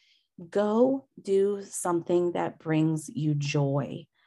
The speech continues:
that has nothing attached to it. That is just, n-, there's no, like, wanting it to be perfect. There's no outcome or expectation,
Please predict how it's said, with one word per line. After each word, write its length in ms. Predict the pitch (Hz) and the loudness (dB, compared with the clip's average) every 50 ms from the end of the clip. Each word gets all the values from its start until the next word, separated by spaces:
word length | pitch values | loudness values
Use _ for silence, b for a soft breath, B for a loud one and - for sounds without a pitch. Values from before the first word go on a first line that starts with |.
| b b b b b | b b b b b
that 160 | 196 - - | 0 2 4
has 220 | 185 190 185 185 | 4 4 4 4
nothing 560 | 180 185 185 185 196 202 208 - - 220 214 | 4 2 2 2 0 -2 -2 0 0 0 0
attached 640 | 214 196 - - - 180 180 170 147 - - - - | 0 -2 -6 -8 -6 -4 -4 -4 -4 -4 -8 -12 -8
to 160 | - 165 156 | -4 -2 0
it. 200 | 151 143 143 - | 0 0 -2 0
That 140 | - 180 170 | 2 2 4
is 200 | 175 175 175 - | 4 2 0 -2
just, 400 | - - 185 180 175 175 - - _ B B B B B B B - | -4 0 2 2 2 0 -2 -10 _ B B B B B B B 2
n-, 180 | 190 190 180 156 | 2 2 4 6
there's 240 | 175 190 180 175 196 | 6 6 6 6 4
no, 320 | 196 196 196 196 196 196 | 2 2 4 6 6 6
like, 320 | 196 196 190 185 180 175 175 | 4 4 4 2 2 2 0
wanting 340 | 170 180 180 180 185 190 | 0 0 2 2 2 0
it 140 | 190 170 - | 0 -2 -2
to 100 | - 190 | -2 -2
be 140 | 185 202 196 | 0 0 -2
perfect. 840 | - - - - 170 180 175 - - 202 180 175 175 175 175 - - - | -2 -6 -4 -2 -2 -2 0 2 2 4 6 6 4 4 2 -2 -4 0
There's 280 | 175 175 170 160 - | 2 2 2 0 -2
no 320 | 175 180 175 175 175 170 - - | -2 2 6 6 6 6 6 4
outcome 640 | 165 165 175 170 - - - - 185 180 180 175 175 | 2 2 2 2 0 -4 -10 -8 -6 -4 -2 0 -2
or 80 | 170 | -2
expectation, 1200 | - 160 160 156 - - 165 165 - - - - - 151 151 147 - 185 170 165 165 165 165 160 | -2 -4 -8 -8 -6 -4 -4 -4 -4 -6 -6 -2 -2 -2 -2 0 4 6 6 8 8 8 6 4